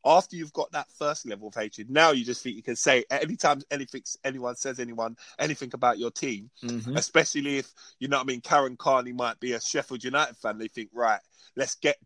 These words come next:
Speaker 1: double into her now." You know what I mean? Say anything we want and just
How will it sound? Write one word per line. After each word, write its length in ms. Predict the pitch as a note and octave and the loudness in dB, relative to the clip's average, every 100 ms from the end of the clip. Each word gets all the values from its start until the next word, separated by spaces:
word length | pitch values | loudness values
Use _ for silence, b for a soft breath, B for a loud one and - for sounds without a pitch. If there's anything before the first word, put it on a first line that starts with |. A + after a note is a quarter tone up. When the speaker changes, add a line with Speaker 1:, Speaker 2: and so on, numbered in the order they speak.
| _ | _
Speaker 1:
double 320 | D3 C3 C3 | 6 6 2
into 280 | B2 A2+ A2+ | -8 -10 -8
her 220 | A#2 A2 | -4 -2
now." 280 | G#2+ G#2+ G#2 | -4 -6 -6
You 120 | G#2+ | -8
know 120 | B2 | -6
what 80 | A#2+ | -6
I 20 | |
mean? 160 | C3 A#2+ | -8 -10
Say 280 | - C#3 B2+ | -6 -4 -2
anything 460 | D3 C#3 C3 C3 A#2+ | -4 -4 -6 -10 -10
we 120 | B2 | -8
want 340 | A#2+ B2+ A#2+ A2+ - | 0 4 4 2 -8
and 240 | A2 G#2+ B B B | -8 -10 B B B
just 280 | B2+ - | -4 -4